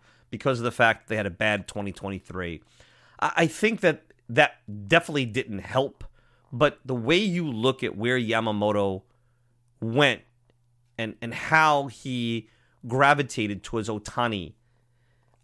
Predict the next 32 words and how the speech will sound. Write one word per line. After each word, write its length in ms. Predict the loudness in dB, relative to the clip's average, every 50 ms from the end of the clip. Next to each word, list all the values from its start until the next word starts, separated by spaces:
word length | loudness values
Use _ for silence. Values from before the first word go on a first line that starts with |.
| -6 -4
I 120 | -4 -4
think 400 | -4 -4 -2 -2 0 0 0 2
that 280 | 2 2 2 2 _ _ -10
Ohtani 640 | -10 -10 -10 -10 -12 -2 2 2 4 4 2 0 -2
ultimately 800 | -4 -6 -6 -6 -6 -6 -6 -6 -8 -8 -8 -8 -10 -12 -16 _ _ _ _ _ _ _ _ _ -6
is 140 | -4 -4 -4
the 80 | -4 -4
difference 440 | -4 -4 -4 -4 -8 -10 -10 -12
maker. 340 | -16 -16 -16 -16 _ -20 -20 _ _ _ _ _ _ _ _ _ _ _ _ 0
Now, 260 | 2 4 4 4 2
if 200 | -2 -6 -10 -8
Ohtani 500 | -8 -8 -6 -2 2 2 4 4 4 2
wasn't 300 | 2 2 2 2 2 0
in 80 | 2 2
L 220 | 2 2 2 2
A 260 | 2 2 2 0 -2
and 100 | -4 -4
you 120 | -2 -2 -2
line 280 | 0 0 0 0 0
these 160 | -2 -4 -6 -8
three 220 | -6 -6 -6 -6
teams 320 | -6 -6 -6 -6 -4 -2
up, 340 | 2 4 4 4 2 _ _ _ _ _ _ _ _ -8
would 140 | -4 -2 -2
it 80 | -2 -2
have 120 | -4 -2
been 140 | -2 -2 -2
the 80 | -2 -2
Yankees, 560 | 0 0 0 0 -2 -4 -6 -4 -4 -2 -2
like 140 | -4 -4 -2
everybody 340 | -4 -4 -4 -4 -4 -4
said? 400 | -4 -4 -2 0 0 0 0 -4